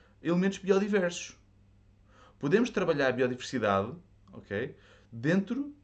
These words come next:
eh, de uma sociedade. Por exemplo, um carpinteiro, um pedreiro, é necessário ter um médico, é necessário ter um ci-, um cirurgião, que é diferente do médico,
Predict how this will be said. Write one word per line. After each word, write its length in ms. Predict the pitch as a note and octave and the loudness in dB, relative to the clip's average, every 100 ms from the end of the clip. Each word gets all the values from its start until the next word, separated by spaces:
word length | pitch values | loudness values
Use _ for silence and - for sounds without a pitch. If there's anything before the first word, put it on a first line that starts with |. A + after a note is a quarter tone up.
| - | -2
eh, 260 | B2 A#2+ - A2+ D3 | 4 4 4 -2 -4
de 80 | D3+ | 0
uma 140 | F#3+ | 0
sociedade. 560 | G3+ - B3+ A3 G3 - - - _ - _ _ - - | 0 -2 -4 -2 -2 -6 -18 -20 _ -20 _ _ -20 -20
Por 80 | - | -8
exemplo, 460 | C#3+ C3+ G#2 E2+ - - | -2 0 0 -6 -18 -14
um 80 | G2+ | -12
carpinteiro, 720 | A2 - A2+ D#3+ G#3 - - - - - | -10 -10 -8 -4 -4 -6 -16 -20 -20 -16
um 120 | B2+ | -14
pedreiro, 500 | G2+ G2 C#3 F3 G3 - _ - | -10 -2 0 0 -4 -14 _ -10
é 120 | A#2 | -4
necessário 560 | A#2+ - - A#2+ A#2 G#2+ | -2 -2 2 2 2 -2
ter 360 | B2 A2 F#2+ - - _ _ _ _ - - | -2 -2 -2 -8 -20 _ _ _ _ -20 -8
um 100 | A2 | -4
médico, 480 | G#2+ C3 D3+ D3+ - | 0 0 -2 -8 -8
é 40 | A2 | -8
necessário 460 | A2 - A#2 A2+ | -6 -2 -2 -2
ter 400 | - B2 A2 F#2+ - | -4 -2 -2 -4 -8
um 380 | F#2+ G#2 G2+ G2+ | -6 -2 -2 -2
ci-, 240 | G2+ G#2 | -4 -10
um 320 | G#2+ G#2 G2+ G2 | -6 -4 -4 -4
cirurgião, 680 | A#2+ A#2 G#2+ G#2 A2 F3+ | -4 -6 -6 -6 -4 -6
que 100 | G3 | -8
é 40 | G2 | -12
diferente 300 | F2+ F#2+ F#2+ | -12 -10 -10
do 80 | F#2+ | -4
médico, 460 | A2 D3+ - - | -4 -4 -8 -16